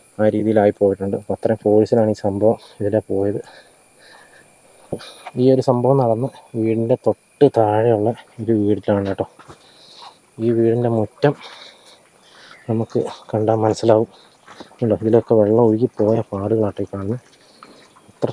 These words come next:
ഫോഴ്സിൽ വെള്ളം ഇതിലെ വന്നിട്ടുണ്ട്. നമുക്കിവിടെ നോക്കിയാൽ കാണാം ഈ വീടിൻ്റെ മുറ്റമൊക്കെ എങ്ങനെയാണ് കിടക്കുന്നതെന്ന്. ഉണ്ടോ, എത്രത്തോളം വെള്ളം ഇതിലെ ഒഴുകി, വെള്ളവും ചെളിയും എല്ലാം കൂടെ ഇതിലെ ഒഴുകി പോയിട്ടുണ്ട്.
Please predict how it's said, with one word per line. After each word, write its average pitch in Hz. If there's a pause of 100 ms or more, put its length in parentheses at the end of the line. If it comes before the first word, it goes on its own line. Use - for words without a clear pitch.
ഫോഴ്സിൽ 104
വെള്ളം 101
ഇതിലെ 104
വന്നിട്ടുണ്ട്. 92 (1120)
നമുക്കിവിടെ 120
നോക്കിയാൽ 113
കാണാം 107
ഈ 104
വീടിൻ്റെ 110
മുറ്റമൊക്കെ 110
എങ്ങനെയാണ് 107
കിടക്കുന്നതെന്ന്. 98 (1500)
ഉണ്ടോ, 107 (1600)
എത്രത്തോളം 127
വെള്ളം 113
ഇതിലെ 117
ഒഴുകി, 107 (140)
വെള്ളവും 117
ചെളിയും 120
എല്ലാം 113
കൂടെ 127
ഇതിലെ 113
ഒഴുകി 117
പോയിട്ടുണ്ട്. 107